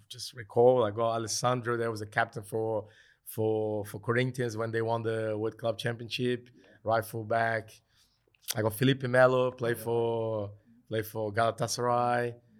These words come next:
Uh, fuck, I have, he, yeah, just a lot of, a lot of, a lot of players, but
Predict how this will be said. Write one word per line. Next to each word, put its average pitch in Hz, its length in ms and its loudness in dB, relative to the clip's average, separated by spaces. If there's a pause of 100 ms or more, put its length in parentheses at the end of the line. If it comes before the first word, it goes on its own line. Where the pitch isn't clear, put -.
(240)
Uh, 110 360 -4
fuck, 110 580 -12 (100)
I 110 40 -10
have, 117 140 -12 (380)
he, 127 360 -10 (460)
yeah, 127 260 2
just 123 300 -8 (140)
a 127 80 -8
lot 135 220 2
of, 131 80 2
a 123 60 0
lot 135 180 -4
of, 127 100 -4 (680)
a 120 40 -8
lot 139 140 6
of 117 220 -4
players, 127 400 0
but 110 420 -8